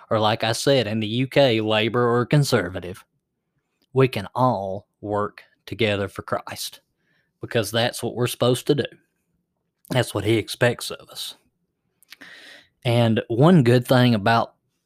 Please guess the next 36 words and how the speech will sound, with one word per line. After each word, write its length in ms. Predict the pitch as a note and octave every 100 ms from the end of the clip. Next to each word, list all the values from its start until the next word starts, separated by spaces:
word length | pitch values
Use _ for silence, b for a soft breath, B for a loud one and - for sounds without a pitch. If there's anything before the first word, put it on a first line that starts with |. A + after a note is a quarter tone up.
| C3 A2
being 300 | A#2+ A#2+ G2+
a 60 |
Christian 640 | - A#2+ A#2+ - B2+ A#2 A2 - -
is 520 | A#2+ A2+ G2+ - - _ _ _ _ _ _ _ _ _
I 160 | - G#3
don't 200 | C3+ G#2+
have 180 | A#2
to 80 | -
choose 360 | - A2+ A2+ -
political 520 | - - G#2 - G#2
sides. 720 | - A2+ G#2 G#2 F#2+ - - _ _ _ _ _ _ _ _ _ _ _ _ _ _ -
I 160 | D3+
can 300 | F3 B2 G#2+
look 280 | A#2+ C#3 -
at 180 | G#2+ -
the 80 | G#2+
Republican 680 | G2+ B2+ B2 A#2 - G#2
Party 460 | A2 G#2 G#2 B2 - -
and 140 | A#2
I 120 | A2 A2+
can 160 | A2+
say, 480 | G2+ B2+ A#2 A2 G#2+ b b b
"You 80 | C#3
know, 140 | C3+
I 120 | C3
c-, 140 | B2+ -
I 80 | B2+
like 340 | B2+ B2+ C3+ -
that 220 | A#2 -
right 200 | A2 G#2+
there. 160 | A2+
I 80 | A2
like 300 | A2 A#2 A#2
what 120 | G#2
he 120 | A2+ A2+
said." 480 | - A#2+ A#2 A2